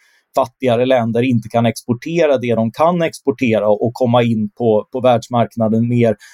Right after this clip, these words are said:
Alltså, den typen av orättvisor som fanns på bordet under åttio-nittiotal, där U S A drev på, eh, allt det vände i en motsatt riktning. George, George Bush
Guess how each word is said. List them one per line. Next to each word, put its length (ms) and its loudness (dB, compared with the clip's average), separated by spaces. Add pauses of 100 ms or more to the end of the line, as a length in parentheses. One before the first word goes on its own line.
(120)
Alltså, 200 -2
den 340 0
typen 340 -2
av 140 2
orättvisor 680 -2
som 220 0 (120)
fanns 360 0
på 100 0
bordet 480 -2
under 300 0
åttio-nittiotal, 960 -2
där 140 2
U 180 0
S 180 -4
A 260 2
drev 220 -2 (180)
på, 340 2 (500)
eh, 260 2
allt 340 0
det 140 2
vände 420 0
i 80 0
en 120 2
motsatt 560 -2
riktning. 420 -2
George, 280 2 (160)
George 300 0
Bush 200 0